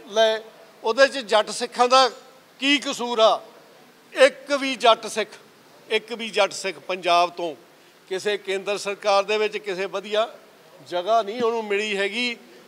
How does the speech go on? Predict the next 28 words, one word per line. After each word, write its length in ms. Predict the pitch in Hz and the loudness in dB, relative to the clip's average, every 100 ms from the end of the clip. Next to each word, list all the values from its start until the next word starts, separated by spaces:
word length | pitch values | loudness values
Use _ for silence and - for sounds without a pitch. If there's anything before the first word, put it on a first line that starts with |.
| - | 0
ਔਰ 160 | 208 | 0
ਮੈਂ 260 | 202 196 208 | 2 0 0
ਕਹਿੰਦਾ 320 | 214 220 226 | 0 2 2
ਵੀ 240 | 220 226 220 - - - - - | 0 -8 -10 -18 -20 -20 -12 0
ਗਲਤੀ 400 | 190 233 269 269 | 2 2 -4 -4
ਕਿਸੇ 320 | 247 214 233 | -2 0 2
ਹੋਰ 300 | 190 190 202 | 2 0 -2
ਦੀ, 200 | 196 240 | -2 -8
ਭੁਗਤ 380 | - 220 190 - | -4 -4 -4 -8
ਕੋਈ 240 | 160 208 | -8 -8
ਹੋਰ 320 | 156 151 165 | -8 -12 -12
ਰਹੇ 220 | 160 165 147 | -10 -10 -10
ਆ। 80 | 107 - _ _ _ _ _ | -14 -20 _ _ _ _ _
ਔਰ 160 | 160 175 | -4 -2
ਰਹੀ 320 | 185 180 226 | -4 -4 0
ਗੱਲ 260 | 208 214 208 | 4 4 4
ਇਹ, 340 | 208 220 214 214 - - - - | 2 2 2 -4 -18 -20 -18 -8
ਅਸੀਂ 280 | 180 208 240 - - | -8 -6 -6 -6 0
ਭਾਰਤੀ 560 | 190 175 175 - 226 | 4 4 2 -6 -12
ਜਨਤਾ 400 | 202 196 185 208 | -4 -4 0 0
ਪਾਰਟੀ 420 | 196 196 185 196 190 | 2 0 0 -4 -10
ਜ਼ਿੰਦਾਬਾਦ 560 | 143 196 208 220 214 202 | -6 6 10 10 10 6
ਕਰਨ 300 | 190 180 175 | 2 0 0
ਵਾਲੇ 240 | 170 190 208 | -2 0 2
ਆ। 200 | 214 190 - - - - _ - - - | 2 0 -8 -20 -20 -20 _ -20 -20 -8
ਮੈਂ 280 | 165 208 220 220 | 0 2 2 2
ਇਹ 360 | 226 226 277 269 | 4 8 8 8
ਕਹਿਣਾ, 480 | 240 247 240 208 | 6 4 4 4